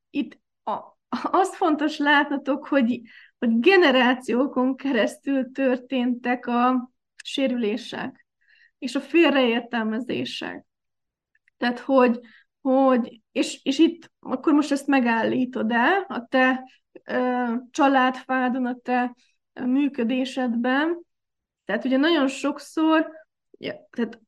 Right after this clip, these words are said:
mi, ez, ez, ezt jegyezzétek meg egy életre.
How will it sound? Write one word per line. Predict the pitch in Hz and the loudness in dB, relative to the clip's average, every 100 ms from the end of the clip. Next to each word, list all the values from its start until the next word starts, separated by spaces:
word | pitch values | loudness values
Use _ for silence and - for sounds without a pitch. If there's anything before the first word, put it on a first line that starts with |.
| _ | _
mi, | 269 339 403 - | 6 6 6 2
ez, | - 254 - | 0 0 0
ez, | 269 - | -4 -2
ezt | 277 - 339 | -6 2 4
jegyezzétek | 392 285 269 240 269 262 240 | 6 6 4 2 0 0 -2
meg | 247 | 0
egy | 233 220 | 0 0
életre. | 214 196 240 - - - | -2 -4 -6 -10 -12 -14